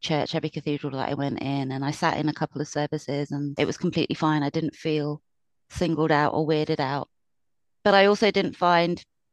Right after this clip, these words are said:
God, I didn't find faith. And, you know, that was also okay. I wanted to see if something would speak to me, but it didn't, and that was fine. So the second time round, I think, and I don't know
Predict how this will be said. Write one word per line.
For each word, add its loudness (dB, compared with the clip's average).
God, 4
I 0
didn't -6
find -2
faith. -2
And, 2
you 2
know, 2
that 2
was -2
also -2
okay. -2
I 4
wanted 2
to 2
see 0
if 0
something -6
would -6
speak -2
to -2
me, 0
but 2
it 0
didn't, -2
and 0
that 0
was -10
fine. 0
So 2
the 6
second 2
time 2
round, 2
I 0
think, 8
and 4
I 6
don't 4
know 6